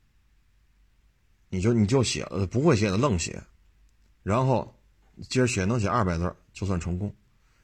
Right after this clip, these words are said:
说没人写三百字儿也行，你就一辆车一辆车的去写，啊，你要有驾照，咱就去开，四 S 店的试驾车也好，我这儿的车你就开，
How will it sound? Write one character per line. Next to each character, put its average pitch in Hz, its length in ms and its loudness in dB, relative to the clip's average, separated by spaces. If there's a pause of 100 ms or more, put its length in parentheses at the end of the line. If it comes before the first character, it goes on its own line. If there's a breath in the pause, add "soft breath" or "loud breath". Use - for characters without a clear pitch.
说 - 160 -2
没 113 100 4
人 127 140 2
写 98 140 0
三 127 200 -2
百 87 120 -2
字 92 60 0
儿 95 140 -4
也 82 140 -8
行， 82 260 -6 (720 soft breath)
你 95 160 0
就 120 140 6
一 117 160 4
辆 156 180 6
车 117 100 2
一 113 80 4
辆 107 160 2
车 90 140 0
的 92 80 0
去 87 140 -4
写， - 160 -10 (1600)
啊， - 220 -16 (240)
你 110 80 -2
要 143 80 4
有 117 100 4
驾 117 160 6
照， 131 340 2
咱 101 100 -2
就 113 100 2
去 104 320 -4
开， 110 240 -2 (360)
四 - 160 -4
S 107 100 2
店 113 100 0
的 98 80 0
试 98 140 -4
驾 92 140 0
车 101 160 0
也 80 40 -2
好， 73 220 -8
我 71 180 -6
这 101 60 -2
儿 110 60 0
的 95 80 -2
车 80 200 -8
你 69 80 -12
就 69 120 -8
开， - 260 -6